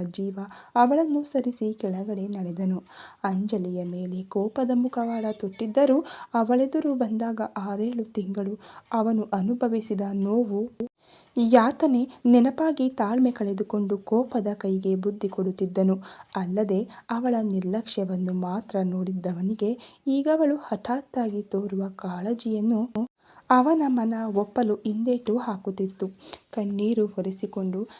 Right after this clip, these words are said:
ಬಿದ್ದ ಜ್ಯೂಸ್ ಹಾಗೂ ಗ್ಲಾಸ್ ಚೂರ್ ಆಯ್ದು ಡಸ್ಟ್‌ಬಿನ್ನಿಗೆ ಹಾಕಿ ಹೊರ ನಡೆದ ಅಂಜಲಿ ಅಡುಗೆ ಕೋಣೆ ಸೇರಿದರೆ, ಮೇಲಿಂದ ಬಂದ ಶಬ್ದ ಕೇಳಿದ ಲಕ್ಷ್ಮಿ, ಅಂಜಲಿ, ಹೀಗೆ ಹೇಳ್ತೀನಿ ಅಂತ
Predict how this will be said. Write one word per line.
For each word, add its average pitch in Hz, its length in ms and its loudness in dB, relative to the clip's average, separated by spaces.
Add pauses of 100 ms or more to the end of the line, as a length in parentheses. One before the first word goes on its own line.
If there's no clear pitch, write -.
(140)
ಬಿದ್ದ 269 280 2 (120)
ಜ್ಯೂಸ್ 220 460 -6 (100)
ಹಾಗೂ 196 300 -4
ಗ್ಲಾಸ್ 185 600 -6
ಚೂರ್ 190 300 -6
ಆಯ್ದು 190 420 -4 (260)
ಡಸ್ಟ್‌ಬಿನ್ನಿಗೆ 208 680 0
ಹಾಕಿ 185 440 -6
ಹೊರ 190 280 -4
ನಡೆದ 190 360 -4 (180)
ಅಂಜಲಿ 214 480 0 (280)
ಅಡುಗೆ 214 380 2
ಕೋಣೆ 190 360 -6
ಸೇರಿದರೆ, 214 840 -2 (720)
ಮೇಲಿಂದ 320 460 10 (100)
ಬಂದ 254 260 4 (140)
ಶಬ್ದ 214 340 -2 (120)
ಕೇಳಿದ 208 360 -4 (100)
ಲಕ್ಷ್ಮಿ, 196 560 -2 (260)
ಅಂಜಲಿ, 247 440 4
ಹೀಗೆ 226 340 -2
ಹೇಳ್ತೀನಿ 269 640 0
ಅಂತ 254 240 -2